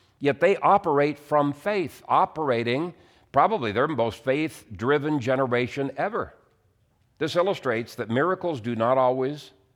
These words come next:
produce faith, and faith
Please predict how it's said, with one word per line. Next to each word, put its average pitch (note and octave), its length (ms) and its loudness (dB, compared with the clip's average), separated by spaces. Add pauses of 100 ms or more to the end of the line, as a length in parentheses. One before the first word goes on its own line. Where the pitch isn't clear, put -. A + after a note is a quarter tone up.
(160)
produce A#2+ 320 -4
faith, A2+ 480 -4 (760)
and A2+ 160 0
faith D#3 640 -4